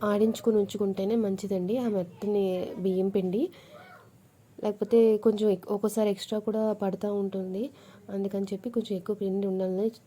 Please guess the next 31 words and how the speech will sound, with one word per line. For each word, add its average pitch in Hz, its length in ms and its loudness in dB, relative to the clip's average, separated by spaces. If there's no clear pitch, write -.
చూసారా, 214 400 0
బియ్యం 202 240 0
పిండి 202 220 -4
ఆరిపోకుండా 196 520 -6
మేము 196 240 -2
మూత 190 260 -4
పెట్టేసి 185 420 -8
క్లాత్ 185 320 -2
కూడా 196 160 -6
పెట్టేసాం. 208 300 -10
కావాల్సినంత 185 540 -4
బియ్యం 185 220 -4
పిండి 190 180 -4
వాడుకున్నాక 180 420 -6
మిగతాది 190 320 -6
పక్కన 190 260 -6
అయితే 180 200 -8
పెట్టేసాం. 175 380 -8
ఇది 196 120 0
చూసారు 208 280 2
కదా, 220 220 2
మాకు 214 240 -2
ఇలా 214 160 4
ఈ - 20 6
కన్సిస్టెన్సీ 202 640 0
వచ్చేసే 196 400 -2
వరకు 190 220 -2
పెట్టేసుకోవాలి. 214 480 -2
దీనికి 226 320 4
కూడా 214 180 0
ఈ - 20 0